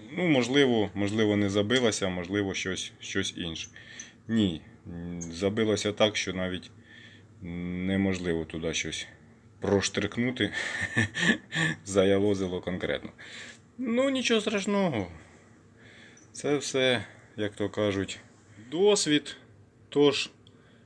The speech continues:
розбираємо, висверлюємо і пробуємо ще раз. Все доволі легко і інтуїтивно здіймається. Тобто немає ніяких проблем. Ролики вже зняли.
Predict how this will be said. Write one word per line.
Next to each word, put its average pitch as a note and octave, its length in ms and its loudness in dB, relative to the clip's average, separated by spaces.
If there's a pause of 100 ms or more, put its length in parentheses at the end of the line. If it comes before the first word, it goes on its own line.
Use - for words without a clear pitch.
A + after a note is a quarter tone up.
(340)
розбираємо, C3+ 920 6
висверлюємо A2+ 840 4 (1400)
і F#2+ 100 -2
пробуємо A#2 680 2
ще E3+ 260 4
раз. - 240 0 (180)
Все D#3+ 240 6
доволі C#3 320 10
легко A#2+ 600 8
і A#2+ 280 6
інтуїтивно A#2 840 6
здіймається. D3 800 4 (1000)
Тобто A2+ 360 -2
немає A2 360 4
ніяких G2+ 440 0
проблем. E3+ 460 4 (580)
Ролики A2 560 2 (340)
вже G#2+ 300 2
зняли. D#3 500 6